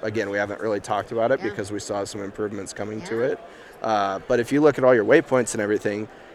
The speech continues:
Speaker 1: in conjunction with that, you
Speaker 2: Yeah.
Speaker 1: might say, "Wow, there's a correlation between all of my elk bedding waypoints and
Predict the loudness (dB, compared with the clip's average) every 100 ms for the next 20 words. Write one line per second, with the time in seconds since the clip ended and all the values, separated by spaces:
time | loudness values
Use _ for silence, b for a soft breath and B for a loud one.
0 | B -2 -2 -2 -4 -2 -4 -4 -4 -2
1 | -2 -2 -2 -2 -2 0 0 0 -4 -8
2 | -2 2 2 2 0 0 -6 0 2 4
3 | 4 0 -4 -6 -4 -6 -2 2 2 2
4 | 0 -2 -2 -2 0 -2 0 0 0 0
5 | 0 -2 -2 -2 -4